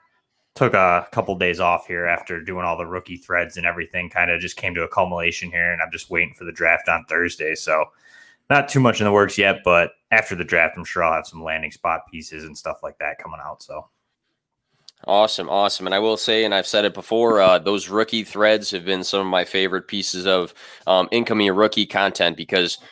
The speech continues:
Speaker 2: reading articles and stuff like that is always great, but I think just getting to the point and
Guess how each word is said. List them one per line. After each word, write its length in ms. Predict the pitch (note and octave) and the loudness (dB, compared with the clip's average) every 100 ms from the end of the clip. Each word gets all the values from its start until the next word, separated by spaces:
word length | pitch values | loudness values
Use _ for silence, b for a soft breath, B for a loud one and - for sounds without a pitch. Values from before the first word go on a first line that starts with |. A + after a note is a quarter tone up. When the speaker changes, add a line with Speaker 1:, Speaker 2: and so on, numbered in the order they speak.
| - | -2
Speaker 2:
reading 320 | A#2 C3 A#2+ | 2 4 6
articles 500 | A2+ A#2 A#2 A2+ A2 | 4 4 4 4 2
and 140 | A2 | 0
stuff 220 | G#2 B2 A2+ | 2 4 4
like 140 | A2 | 4
that 200 | A2 A2 | 6 4
is 100 | G2+ | 4
always 280 | A2 A2+ F#2+ | 2 2 0
great, 360 | G#2+ A2 A#2 | 0 0 0
but 100 | - | 0
I 80 | F#2 | 0
think 260 | - G#2+ G2 | 2 0 0
just 200 | F#2 - | -4 0
getting 240 | A2 A2 | 0 0
to 100 | G2 | -2
the 80 | F#2 | -6
point 360 | - G#2+ G#2+ G2+ | 0 4 4 4
and 160 | F2+ | 2